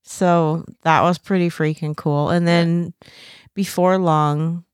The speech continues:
Speaker 1: well, and I was totally into, like, Photoshop and making my own postcards and
Speaker 2: Clip art.
Speaker 1: making banners. And yeah, that
Speaker 2: Yeah.
Speaker 1: was really cool to me.
Speaker 2: Little artistic part of
Speaker 1: Mm-hmm.
Speaker 2: you.
Speaker 1: And then before long,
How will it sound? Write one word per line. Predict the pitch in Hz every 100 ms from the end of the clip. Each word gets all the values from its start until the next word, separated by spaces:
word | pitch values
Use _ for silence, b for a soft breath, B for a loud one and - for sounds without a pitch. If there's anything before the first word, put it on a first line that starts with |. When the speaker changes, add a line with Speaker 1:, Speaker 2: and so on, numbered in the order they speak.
| _ _
Speaker 1:
well, | 151 139 190
and | 175
I | 185
was | 208 175 - -
totally | - 185 165 165
into, | 160 160 160
like, | 147 143 -
Photoshop | - 147 139 135 135 127 123 - -
and | 131 131 131 b b b b _
making | 160 156 156 147 147 147 - _
my | 156 143
own | 151 147 147 - _ _
postcards | - 180 - - 170 151 139 135 147
and | 143 143
Speaker 2:
Clip |
art. | 147
Speaker 1:
making | 156 156 - 160 151
banners. | 175 180 175 170 160 156 147 151
And | 143 143 135 - -
yeah, | 170 151 - -
that | - 165 156 -
Speaker 2:
Yeah. |
Speaker 1:
was | 151 - - - _
really | 147 156 131
cool | 123 143 131
to | -
me. | 143 135 135 -
Speaker 2:
Little | 104
artistic | 104 98 - 107 - 98 98 _
part | 170 180
of | 170 165
Speaker 1:
Mm-hmm. | 170
Speaker 2:
you. | 98 98 _ _ _ B B B B _ -
Speaker 1:
And | 190
then | 196 190 190
before | 175 - 190 190
long, | 170 180 202 165 160 175 185